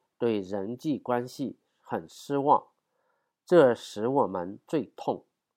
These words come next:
看一看美国社会这几天发生的事情，这些事呢，真的让我们很心痛。那什么引起社会的动乱不安呢？就是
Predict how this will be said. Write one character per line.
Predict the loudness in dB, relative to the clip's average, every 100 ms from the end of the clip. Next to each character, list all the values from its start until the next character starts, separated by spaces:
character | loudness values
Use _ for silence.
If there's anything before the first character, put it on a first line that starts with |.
| _ _ _ _ _ _ _ _ _
看 | 2 2
一 | 2
看 | 0 -2 -2 _ _
美 | -2 -2
国 | 4 8 10 8 4
社 | 2 2
会 | 4 2
这 | 2 0
几 | 0 -4
天 | -2 6
发 | 6 6
生 | 0
的 | -4
事 | -6 -6 -6
情， | -6 -12 -12 _ _ _ _ _ _ -4
这 | 0
些 | 0
事 | -2 -2 -2
呢， | 0 -2 -4 _ _ _ _ 2
真 | 2 6
的 | 2 2 -10
让 | -2 -2 -2
我 | -6
们 | -10
很 | -10 -14
心 | -8 -4 -4
痛。 | -2 -4 -6 _ _ _ _ _ _ 0
那 | 0
什 | 0 -4
么 | -2 -2 -2 -2
引 | -2 -2
起 | -4 -4 -4 -8 _
社 | -2 0
会 | 0 0
的 | -2
动 | 0 0 2
乱 | 2 0
不 | 0 0
安 | 2 2 0
呢？ | -2 -6 _ _ _ _ _ _
就 | 4 4
是 | 0 -6 -6